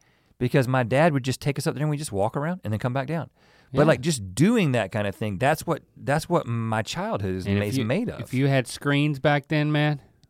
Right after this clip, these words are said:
Speaker 2: ooh.
Speaker 1: You're not gonna make those kinds
Speaker 2: You
Speaker 1: of
Speaker 2: wouldn't have
Speaker 1: memories.
Speaker 2: been on the hill, huh?
Speaker 1: You're not gonna make those kinds of memories by beating Zelda.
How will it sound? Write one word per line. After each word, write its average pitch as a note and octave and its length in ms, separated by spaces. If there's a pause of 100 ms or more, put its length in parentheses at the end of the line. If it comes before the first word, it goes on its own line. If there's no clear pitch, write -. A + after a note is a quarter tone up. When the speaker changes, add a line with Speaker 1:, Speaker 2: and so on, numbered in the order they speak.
(120)
Speaker 2:
ooh. F2+ 240 (1600)
Speaker 1:
You're B2 120
not F3 160
gonna E3+ 120
make D3+ 160
those C3 140
kinds B2 240
Speaker 2:
You A#2 40
Speaker 1:
of A#2+ 40
Speaker 2:
wouldn't A#2 140
have A2 80
Speaker 1:
memories. D3 140
Speaker 2:
been D3 60
on C#3+ 160
the C#3+ 60
hill, C3+ 280
huh? B2 80
Speaker 1:
You're C3 80
not C3+ 200
gonna C3 140
make A#2+ 180
those G#2+ 160
kinds G2 240
of F#2+ 60
memories F2 340
by E2 160
beating D#2 380
Zelda. D2 480